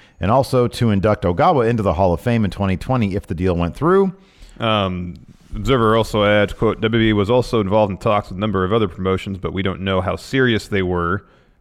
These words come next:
Speaker 2: The, there were stories going around that W W E had hi-, has hired or is in the process of hiring two major stars to be the head trainers for, uh, Japanese Performance Center. We have confirmed through W W E that, uh, Mako Satomura it's a huge name.
Speaker 1: Yeah.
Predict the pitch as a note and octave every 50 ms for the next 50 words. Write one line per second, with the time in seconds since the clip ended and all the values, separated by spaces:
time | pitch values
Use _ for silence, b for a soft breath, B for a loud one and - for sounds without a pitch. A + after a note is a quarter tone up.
0 | b _ - F2+ E2+ - A2 A#2+ A#2+ A2+ A2+ A2+ A2+ A2 G#2+ G2+ A2+ A2+ G#2+ G2+
1 | - - - B2+ B2 A#2+ A#2 G2+ F#2+ A2 A2 A2 G#2 G2+ G#2+ G#2 F2 F2+ G2+ G#2
2 | A2 G#2+ G2 G2+ F2+ E2+ - - G2+ G2+ G2+ F#2+ - - A#2 A#2 A2+ - - G2+
3 | F#2 F2+ G2 F#2+ G2 F#2+ F#2 F#2 F2+ - - A#2 A#2 A2 - - - - G2+ F#2
4 | F2+ F2+ - - - A#2+ A#2 A2+ G#2+ G2+ F#2+ - - G2+ F#2+ F#2+ F#2 - G2 F2+
5 | F2+ F2 G2+ F#2 - - G2 F#2+ F#2+ F#2+ F#2+ F#2+ - - b b b b b b
6 | - - G2 F2+ F2 E2+ E2 E2 - - F#2+ F2 E2 E2+ E2 E2+ G#2 G2 - -
7 | G2 F#2 - - - - A2+ G#2+ F#2+ - A2+ G#2+ G#2 G2+ F#2+ F#2+ F#2 F#2 - G2
8 | F2 - - A#2+ A#2+ A#2 A#2 - - F#2+ F2 G#2 G2+ F#2+ F#2+ F2+ G2 G#2+ G#2 F2
9 | F2 - - - G2 F2+ F2 F2 E2+ E2+ E2+ - F2 G2+ G#2+ - A2 F#2+ F2+ -
10 | A2 G2+ F#2 F2+ G2 B2+ D3+ C3+ A2 G#2 G#2 G#2+ - - - - - - - _
11 | _ _ _ _ _ _ _ _ _ - - - _ _ - - F2+ F#2+ F#2+ D#2+
12 | F#2+ F2 E2 D#2+ E2+ G2+ F#2+ F2 F#2+ A#2+ F3 F3